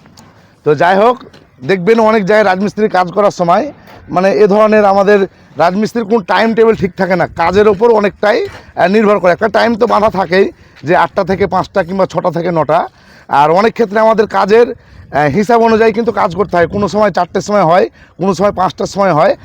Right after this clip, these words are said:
আবার অনেক সময় রাত সাতটা আটটা বাজে। যখন আটটা নটা বাজে আমরা ওভারটাইম দিই, আর যখন এক ঘন্টা আধ ঘন্টা হয় তখন কিন্তু আমরা ওভারটাইম দিই না। তো যাই হোক,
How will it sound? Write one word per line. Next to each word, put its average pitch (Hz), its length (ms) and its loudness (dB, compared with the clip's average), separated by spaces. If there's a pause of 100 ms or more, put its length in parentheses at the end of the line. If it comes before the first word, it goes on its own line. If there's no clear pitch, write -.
(160)
আবার 190 180 -2
অনেক 214 140 0
সময় 214 180 0
রাত 202 180 0
সাতটা - 360 -4
আটটা 196 200 -2
বাজে। 143 340 0 (360)
যখন 185 240 0
আটটা - 320 0
নটা 226 240 0
বাজে 202 240 2
আমরা 208 160 2
ওভারটাইম 202 440 0
দিই, 208 260 -2 (240)
আর 165 160 0
যখন 202 400 0 (260)
এক 151 160 -2
ঘন্টা 190 280 0
আধ 185 80 -2
ঘন্টা 175 260 0
হয় 190 160 2
তখন 185 280 -4
কিন্তু 185 160 -4
আমরা 180 140 -2
ওভারটাইম 175 360 0
দিই 160 140 -2
না। 117 200 -4 (440)
তো 156 60 0
যাই 180 240 2
হোক, 226 180 0